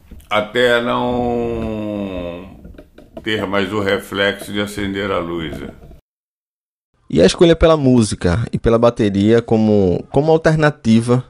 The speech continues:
Speaker 2: enquanto tu se preparava pra, pra adaptação,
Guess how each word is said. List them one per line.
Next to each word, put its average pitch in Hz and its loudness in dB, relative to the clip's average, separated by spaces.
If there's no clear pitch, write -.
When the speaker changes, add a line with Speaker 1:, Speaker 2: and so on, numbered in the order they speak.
Speaker 2:
enquanto 107 -4
tu 120 -2
se - -6
preparava 110 2
pra, 113 2
pra - 0
adaptação, 104 0